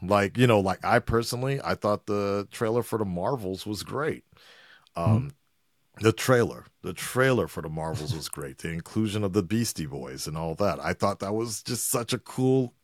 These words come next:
Speaker 1: uh, trailer, you know, but the majority of the, the, the audience, or at least my audience, uh, didn't think so. And so
Speaker 2: Right.
Speaker 1: that changed in some form or fashion changed my excitement going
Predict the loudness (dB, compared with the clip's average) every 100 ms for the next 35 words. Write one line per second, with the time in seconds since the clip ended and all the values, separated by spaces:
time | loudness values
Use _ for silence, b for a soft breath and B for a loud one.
0 | -2 4 4 2 B B B B B _
1 | _ -8 0 6 8 8 6 2 -4 _
2 | _ _ _ _ 4 4 6 4 2 0
3 | 2 4 4 -2 _ _ _ -2 0 2
4 | 4 4 6 4 4 4 4 2 -2 0
5 | 2 4 2 4 4 4 2 0 2 2
6 | 2 0 -2 0 0 0 -2 -4 -4 -6
7 | -6 -2 2 2 0 0 -2 -2 -2 -2
8 | -2 -4 -4 -8 B B B B -6 -4
9 | 0 2 2 0 4 4 4 0 _ _
10 | _ _ _ -6 -2 -2 -2 -6 -8 -4
11 | 0 4 4 4 -2 0 2 2 2 -2
12 | -2 -6 -4 -6 _ _ _ _ _ 2
13 | 2 2 -2 -4 -2 -2 -2 -2 -6 -10
14 | -10 -8 -6 -6